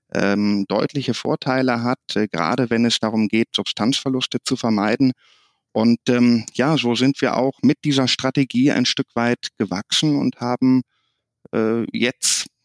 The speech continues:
im letzten Jahr oder in den letzten zwei Jahren, äh, uns auf den Weg gemacht, diese Strategie professioneller, effizienter und am Ende auch für unsere Kunden und Investoren günstiger umzusetzen.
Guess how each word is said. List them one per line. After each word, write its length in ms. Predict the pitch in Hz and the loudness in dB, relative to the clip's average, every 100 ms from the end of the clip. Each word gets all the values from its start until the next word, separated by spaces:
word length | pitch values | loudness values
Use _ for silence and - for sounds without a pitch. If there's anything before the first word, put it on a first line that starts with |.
| _ _ _ - | _ _ _ -4
im 160 | 107 | 0
letzten 420 | 101 104 - - 107 | 0 -2 -2 2 2
Jahr 360 | 90 117 143 | 2 0 0
oder 160 | 120 - | 0 -2
in 80 | 98 | 0
den 120 | 95 | 0
letzten 380 | 98 - - 107 | -2 -2 -4 -2
zwei 280 | - 78 104 | -2 -2 -2
Jahren, 720 | 85 104 131 143 143 143 131 _ | -2 -2 0 2 2 2 -2 _
äh, 220 | - 120 120 | -6 -2 -2
uns 240 | 117 - | -2 -4
auf 140 | 92 | -6
den 200 | - 101 | -2 -2
Weg 180 | 104 123 | 0 0
gemacht, 420 | 135 127 123 - - | 2 2 2 -4 -4
diese 200 | 110 117 | -4 -2
Strategie 680 | - 117 - 113 - 117 123 - _ _ _ _ _ _ _ _ _ _ _ | -4 -4 -4 -4 2 4 4 0 _ _ _ _ _ _ _ _ _ _ _
professioneller, 1040 | - 117 107 - 98 98 127 175 180 175 160 _ _ _ _ | -6 -2 0 0 0 2 2 2 2 0 -6 _ _ _ _
effizienter 880 | 110 - 107 - 98 123 147 160 151 | -4 -2 -2 0 2 2 2 2 0
und 160 | - 101 | 0 -2
am 120 | 92 | -2
Ende 420 | - 117 147 135 - | 0 2 4 2 0
auch 240 | 123 123 | -2 -2
für 180 | - 113 | -6 -2
unsere 360 | 110 104 98 | 0 -2 -4
Kunden 500 | - - 127 - 139 | -6 -2 0 2 2
und 140 | 123 101 | 0 0
Investoren 640 | 107 98 - - 104 117 | -2 -2 -2 -2 0 0
günstiger 480 | 110 139 - 127 87 | 2 0 0 -2 -2
umzusetzen. 680 | - 90 - - - - | -4 -8 -8 -8 -8 -8